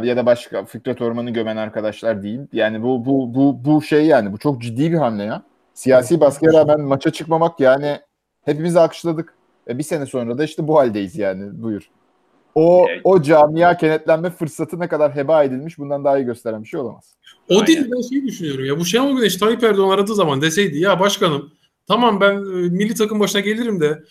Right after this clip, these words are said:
Speaker 2: siz de bize bu sezonu bir bağlasanız." deseydi mesela.
Speaker 3: <laughs>
Speaker 2: Hani şu federasyona bir haber versenize, bizim bir önümüzü açsalar bu sezon deseydi. Hiç değilse şu sezonu kurtarsaydık ya.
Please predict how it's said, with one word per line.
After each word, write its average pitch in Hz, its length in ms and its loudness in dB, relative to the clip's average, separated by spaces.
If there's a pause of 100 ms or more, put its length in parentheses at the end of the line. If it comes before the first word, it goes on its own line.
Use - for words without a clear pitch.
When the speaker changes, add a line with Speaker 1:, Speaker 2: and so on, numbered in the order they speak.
(160)
Speaker 2:
siz 247 260 -2
de 220 80 0
bize 220 200 -2
bu 233 60 -4
sezonu 214 360 0
bir 180 80 -2
bağlasanız." 185 540 2
deseydi 120 360 -2
mesela. 113 380 -10 (680)
Speaker 3:
<laughs> - 220 -16 (2000)
Speaker 2:
Hani 240 180 0
şu 302 160 -4
federasyona 262 500 2
bir 240 240 -4
haber 254 280 4
versenize, 220 420 0
bizim 226 220 -4
bir 226 60 -2
önümüzü 226 260 -2
açsalar 214 440 0
bu 202 60 -6
sezon 160 320 -4
deseydi. 165 480 -6 (460)
Hiç 226 180 2
değilse - 220 -6
şu - 80 -16
sezonu 240 340 0
kurtarsaydık 165 600 0
ya. 165 240 -4